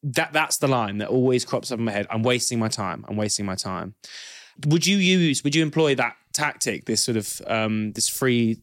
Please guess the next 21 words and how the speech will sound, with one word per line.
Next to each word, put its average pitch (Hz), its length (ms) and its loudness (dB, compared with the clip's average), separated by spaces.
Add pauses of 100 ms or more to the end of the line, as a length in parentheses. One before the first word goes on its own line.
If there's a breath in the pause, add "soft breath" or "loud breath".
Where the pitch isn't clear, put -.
(140)
layer 117 380 2
tactic 120 480 -4
to, 120 240 0
to - 180 -6
help 139 260 2
with 117 160 -4
that? 95 240 -4
'Cause 120 160 -2
that's, - 400 0
for - 140 -2
me, 170 320 4
it's - 240 -2
one 127 160 2
of 117 60 0
the 117 60 0
biggest 127 400 0
issues 117 340 0
I 101 100 -2
have, 110 320 -2
I 82 80 -6
think, - 460 -10